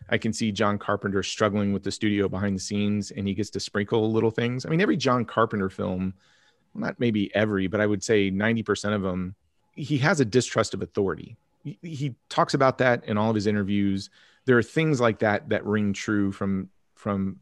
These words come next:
maybe the M O of John Carpenter. You find that within here.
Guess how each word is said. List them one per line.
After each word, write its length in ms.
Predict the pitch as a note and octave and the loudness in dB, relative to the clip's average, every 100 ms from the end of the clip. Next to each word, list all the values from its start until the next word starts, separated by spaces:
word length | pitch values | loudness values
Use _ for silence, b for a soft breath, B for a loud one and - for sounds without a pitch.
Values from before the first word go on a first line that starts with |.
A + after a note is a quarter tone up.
| - | -6
maybe 320 | A#2+ A2+ A2 | -2 0 2
the 180 | G2+ G#2 | 2 2
M 140 | A2 | 4
O 160 | G#2+ G2+ | 4 2
of 60 | F#2+ | 0
John 240 | G#2 F#2+ | -2 -2
Carpenter. 560 | - G#2 B2 B2 B2+ - | -2 -2 -2 -2 -4 -8
You 160 | C3+ C3 | -6 -4
find 500 | - - A#2 G#2+ G#2 | -6 -2 0 0 0
that 160 | F#2+ - | -2 -4
within 320 | G2+ G2 F#2+ | -6 -4 -6
here. 320 | F#2+ F#2 G#2+ | -8 -12 -16